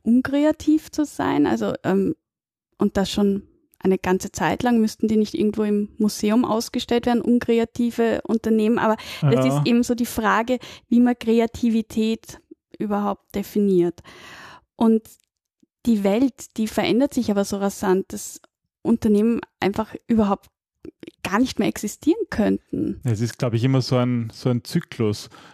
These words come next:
Speaker 2: Irgendwer hat neue Ideen und dann machen die anderen das Ähnliche nach und dann, aber irgendwann gibt's immer wieder Veränderungen, Neues. Und wir sind definitiv gerade in einer Zeit, wo viel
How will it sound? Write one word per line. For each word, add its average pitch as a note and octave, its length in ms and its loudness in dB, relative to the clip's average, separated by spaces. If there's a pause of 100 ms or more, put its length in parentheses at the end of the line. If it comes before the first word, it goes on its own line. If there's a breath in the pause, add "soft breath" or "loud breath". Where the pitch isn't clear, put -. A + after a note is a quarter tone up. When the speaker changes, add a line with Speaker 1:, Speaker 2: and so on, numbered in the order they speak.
(120 loud breath)
Speaker 2:
Irgendwer C#3 720 2
hat C3 160 -2
neue B2+ 260 0
Ideen C#3+ 580 2
und C3+ 120 2
dann B2+ 460 -2
machen B2+ 340 0
die B2+ 80 0
anderen B2+ 400 0
das B2 160 -8
Ähnliche C3+ 440 2
nach B2 560 2
und C#3 200 -4
dann, C3 180 -2
aber B2+ 220 -4
irgendwann D3 360 0
gibt's C#3+ 240 -2
immer E3 180 2
wieder C#3+ 180 2
Veränderungen, A#2+ 720 0
Neues. A2 400 0
Und B2 100 2
wir A#2 80 2
sind - 240 -8
definitiv C#3 560 0
gerade A#2+ 240 0
in C3 80 0
einer A#2+ 180 0
Zeit, A2 480 -2
wo B2 100 0
viel C#3 500 -2